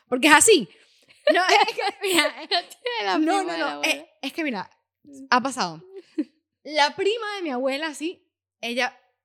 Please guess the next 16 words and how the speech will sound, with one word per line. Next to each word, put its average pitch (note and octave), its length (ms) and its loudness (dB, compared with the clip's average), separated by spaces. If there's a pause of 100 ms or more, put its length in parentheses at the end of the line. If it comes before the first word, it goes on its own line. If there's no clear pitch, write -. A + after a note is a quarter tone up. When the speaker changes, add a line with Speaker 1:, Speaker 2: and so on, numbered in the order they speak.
(280)
Speaker 1:
está C#4+ 200 -2
pelando D#4 360 -12
bola, F#3+ 440 -12 (360)
pero D#4+ 180 2
viene D#4 180 -6
a D4+ 140 -8
Miami E4 360 -6
porque B3 220 -10
está, G#3 220 -12
le G#3+ 100 -16
tiene G#3+ 200 -12
un G#3+ 60 -14
dolor A3 160 -12
en A3+ 40 -10
la A3 60 -4
barriga. F#3 440 -8